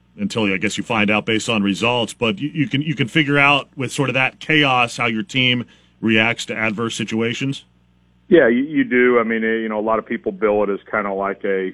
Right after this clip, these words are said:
Speaker 2: sectional prep week. Um, you know, the, the schedule's sl-, is slightly different than the sectional, but, uh, you, you gotta adjust on the fly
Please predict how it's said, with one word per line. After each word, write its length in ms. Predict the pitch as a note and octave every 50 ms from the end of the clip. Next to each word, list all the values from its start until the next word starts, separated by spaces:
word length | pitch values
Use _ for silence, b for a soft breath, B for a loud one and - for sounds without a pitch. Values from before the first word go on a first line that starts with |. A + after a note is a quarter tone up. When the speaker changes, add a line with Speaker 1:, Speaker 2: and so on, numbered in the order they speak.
| - _
Speaker 2:
sectional 360 | - A2+ G2+ - - - G2+ F#2
prep 320 | - - G#2+ G2 F#2 - _
week. 340 | F#2+ F#2+ F#2 F#2 - - - -
Um, 600 | G#2+ G2 F#2 F#2 F#2+ F#2 F#2 F#2 F#2 F2+ F2+ F2 E2+ _ F#2
you 60 | F#2+
know, 120 | F#2 F#2 F2+
the, 160 | - F#2 G2+ -
the 100 | - G#2+ -
schedule's 380 | _ - A#2 G#2+ - G#2 G2 - - - -
sl-, 160 | D3 C#3 B2 -
is 120 | A#2+ A2 - -
slightly 280 | D3+ C3 A#2+ A2+ A2
different 340 | G#2+ A2 G#2+ - - A2 G#2
than 120 | - G#2+
the 60 | G2+ - -
sectional, 420 | B2+ A2 G#2 - - A#2+ A2 G#2+
but, 260 | G#2+ _ G#2 G2 - - _
uh, 200 | A2 G2+ G2 F#2+ - b b b b b b b b b b b _ _ _ _
you, 140 | - C3 C3+
you 220 | C#3 C3 C3+ B2+ A#2+
gotta 220 | A#2+ B2+ A#2+ A#2
adjust 460 | A2+ G#2 F#2+ G2+ A2+ A2 A2+ - -
on 100 | A#2+ G#2+
the 60 | A2+
fly 500 | - - A2 G#2 G2+ G2+ G#2 G2+ G#2 G2+